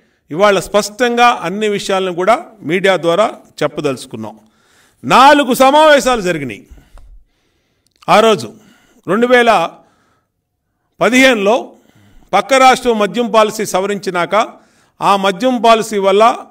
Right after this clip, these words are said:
మన రాష్ట్రంలో ఉన్నటువంటి మద్యం పాలసీకి, అలాగే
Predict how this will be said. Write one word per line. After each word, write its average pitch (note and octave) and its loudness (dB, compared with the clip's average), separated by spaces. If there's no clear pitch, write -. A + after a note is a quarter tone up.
మన F3+ -2
రాష్ట్రంలో A3 2
ఉన్నటువంటి F#3+ -6
మద్యం E3+ -6
పాలసీకి, F3+ -6
అలాగే F#3+ 0